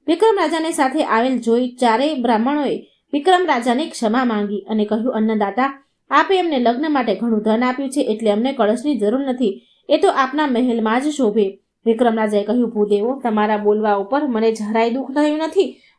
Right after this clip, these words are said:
હું તો દરેકનું ભલાઈ કાર્ય સારી રીતે કરતો રહું છું. લોકોનું બોલવું સાંભળવું, બેસવું, બેસવું,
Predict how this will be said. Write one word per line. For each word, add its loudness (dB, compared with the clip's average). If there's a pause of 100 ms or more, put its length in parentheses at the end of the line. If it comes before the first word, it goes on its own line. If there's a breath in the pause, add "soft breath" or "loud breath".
હું 2
તો 4
દરેકનું 0
ભલાઈ 0
કાર્ય 0
સારી -2
રીતે 0
કરતો 2
રહું 0
છું. -4 (280 loud breath)
લોકોનું 2
બોલવું 0
સાંભળવું, 0
બેસવું, -2 (460)
બેસવું, 2